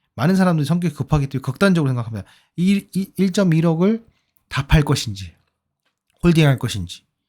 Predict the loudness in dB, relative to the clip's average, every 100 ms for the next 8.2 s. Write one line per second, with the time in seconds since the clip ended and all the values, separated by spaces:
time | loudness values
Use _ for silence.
0 | _ _ _ _ _ _ -10 -6 -2 -2
1 | -2 -4 -4 -6 -8 -14 _ -8 -4 -2
2 | -4 -8 _ _ _ _ _ _ _ _
3 | -4 -2 -4 -6 -2 -2 -2 -6 -8 -4
4 | -2 -4 -12 _ _ _ _ _ -8 -8
5 | -6 -6 -4 -2 -4 -10 _ _ _ -4
6 | -2 0 -2 -6 _ _ _ _ _ _
7 | _ _ _ _ _ _ _ _ _ -16
8 | -14